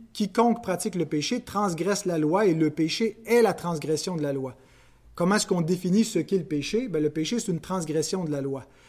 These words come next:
Euh, s'il n'y a pas de loi, il n'y a pas de péché. Euh, et, et c'est par la loi qu'on connaît notre péché. Romains trois vingt nous dit que personne ne sera justifié devant lui par les œuvres de la loi, puisque c'est par la loi que vient la connaissance du péché.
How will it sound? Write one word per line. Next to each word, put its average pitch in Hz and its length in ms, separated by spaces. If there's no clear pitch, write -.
Euh, 135 240
s'il - 240
n'y 208 40
a 190 40
pas 196 140
de 160 60
loi, 208 140
il 226 40
n'y 190 40
a 165 40
pas 180 120
de 180 60
péché. 170 480
Euh, 135 280
et, 165 260
et 151 60
c'est 165 160
par 202 200
la 180 140
loi 180 240
qu'on 175 220
connaît 202 320
notre 170 180
péché. 147 320
Romains 147 300
trois 151 240
vingt 185 180
nous 165 140
dit 170 260
que 185 280
personne 180 320
ne 196 60
sera 165 180
justifié 180 600
devant 156 260
lui 180 220
par 165 160
les 147 200
œuvres 175 120
de 156 40
la 147 100
loi, 165 280
puisque 185 280
c'est 151 160
par 185 200
la 160 100
loi 156 300
que 165 80
vient 156 240
la 151 80
connaissance 170 760
du 131 140
péché. 131 400